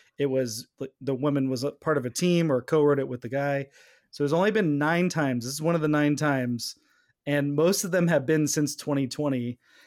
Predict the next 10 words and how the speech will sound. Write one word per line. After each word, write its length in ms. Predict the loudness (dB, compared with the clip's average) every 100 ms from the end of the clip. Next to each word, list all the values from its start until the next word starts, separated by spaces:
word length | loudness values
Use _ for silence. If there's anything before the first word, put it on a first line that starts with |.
| _
But 160 | -2 0
this 160 | -2 -2
is 120 | -2
one 160 | 0 0
of 60 |
the 240 | 0 -2 -2
very 300 | 0 2 2
few 320 | -2 -8 -8
times 520 | -2 -2 0 -2 -4 -16 _
in 220 | -2 -2